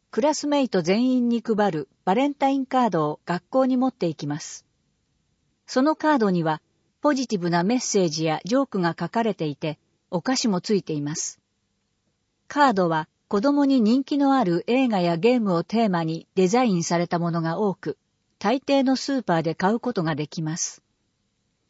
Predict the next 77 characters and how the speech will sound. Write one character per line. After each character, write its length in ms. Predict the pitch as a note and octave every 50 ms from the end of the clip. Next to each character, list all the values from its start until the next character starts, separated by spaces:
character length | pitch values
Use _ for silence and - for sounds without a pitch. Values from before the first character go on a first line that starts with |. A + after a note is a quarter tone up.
| _ _ _ _ _ _ _ _ _ _
バ 120 | G#3+ G#3 A#3+
レ 100 | C#4+ D#4+
ン 80 | D4
タ 140 | - - D4+
イ 100 | D#4 D#4
ン 100 | D4+ D4
カ 200 | - - D4+ C#4
ー 40 | A#3+
ド 160 | F#3+ F#3+ F#3
を 80 | F#3 F#3+
入 140 | - F#3+ G3+
れ 100 | C4+ C4+
て 100 | - C#4+
も 160 | C4 C4 B3+
ら 160 | A#3+ A#3 A3+
う 80 | A3+ -
箱 340 | - - G3+ F#3+ - - C#4+
も 140 | C#4 C#4+ C#4
必 280 | - - - - A3+
要 240 | A3+ A3+ A3 G#3 G3+
で、 180 | G3 G3 F#3+ - _ _ _ _ _ _ _ _ _ _ -
そ 140 | - - A3
れ 140 | A3+ B3 B3+
を 100 | B3 A#3
デ 140 | G#3+ A3 G#3+
コ 160 | - D4 D#4
レ 120 | D#4 D#4
ー 40 | D4+
シ 120 | C#4+ - A3+
ョ 60 | G#3
ン 80 | G3
す 140 | - - G#3+
る 120 | G#3 A3+ A3
の 140 | G#3 F#3+
が 220 | E3+ E3 D#3+ D#3+ - _ _ _
一 260 | - G3 F3 - C#4+ C4
番 220 | D4+ D4 C#4+ C#4
楽 300 | - A#3+ G#3+ A3+ C4 C#4
し 160 | - - A#3+ G3
い 60 | -
と 120 | - E3
こ 120 | - E3+ E3
ろ 100 | D#3+ C#3+
で 140 | D#3 E3
す。 220 | - - - - - _ _ _ _ _ _ _ _ _ _ _ _ _ _ _ _ _ _ _ _ _ _ -
自 100 | A3 G#3+
分 220 | C4 D#4+ D#4+ C#4+
た 120 | B3 G#3
ち 120 | - - F#3
が 160 | F3+ F3+ F3
配 260 | - G3+ F#3+ G#3+ G3+ G3
る 180 | F#3 F#3 - -
カ 200 | - C#4 D4 C#4+
ー 40 | A#3
ド 120 | A3 G3+
の 120 | F3+ F3+ F3+
テ 200 | - B3 B3 B3
ー 40 |
マ 140 | G#3 G3 F3+
に 160 | F3 F3 F3+
合 160 | G3+ A#3+ B3 A3
う 60 | F3+
も 160 | E3+ E3+ F3
の 120 | G3 A3 A3+
な 160 | G#3+ G#3 F3+
ど、 160 | D#3 D3 - - _ _ _ _ _ _ _
好 160 | - - -
き 140 | - C#4+ C#4
な 140 | A3+ G3 F#3
テ 200 | - B3+ C4 B3+
ー 40 | A3
マ 120 | G3 F#3
に 120 | F3 F3 E3+
基 20 |
づ 400 | F3 F3+ F#3 - A#3+ A3+ G#3+ G#3
い 100 | F3+ D#3+
て 260 | - - D#3 D3+ -